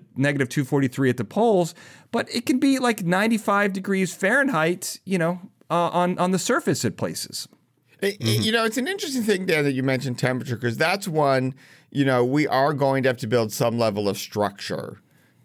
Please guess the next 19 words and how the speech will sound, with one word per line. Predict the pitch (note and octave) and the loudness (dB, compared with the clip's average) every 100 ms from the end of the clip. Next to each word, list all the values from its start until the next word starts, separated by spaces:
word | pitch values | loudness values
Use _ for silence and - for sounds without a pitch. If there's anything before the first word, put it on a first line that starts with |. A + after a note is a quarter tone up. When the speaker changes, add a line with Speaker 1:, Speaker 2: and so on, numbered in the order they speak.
| - | -2
Speaker 2:
Um, | G2+ G2 | 0 2
Speaker 1:
Mm-hmm. | A#2+ | 2
Speaker 2:
because, | G#2+ A#2+ B2+ | 2 0 2
yes, | C3+ C3+ | 2 2
the | - C3+ | 0 0
atmosphere | B2+ - B2 - B2 A2+ | 0 -2 -6 -4 0 2
is | A2 G2+ | 2 0
there, | A#2 A2+ G#2+ G2 | 2 2 4 2
but | G#2+ G2+ | 0 0
it's | G2+ | -2
certainly | - G#2 A2 | -4 -2 0
not | G#2+ F#2 | 0 0
breathable, | F2+ G#2+ G2 G2 G2+ F#2 | 0 0 0 2 2 2
and | F2 | 0
it's | F#2+ - | -4 -4
certainly | A2+ F2+ G2 | -4 -2 -2
not | F#2 E2 - | -2 -4 -2
thick | G#2 - | -4 -2
enough. | F2 F2 C#2+ - - | -2 -2 -4 -6 -20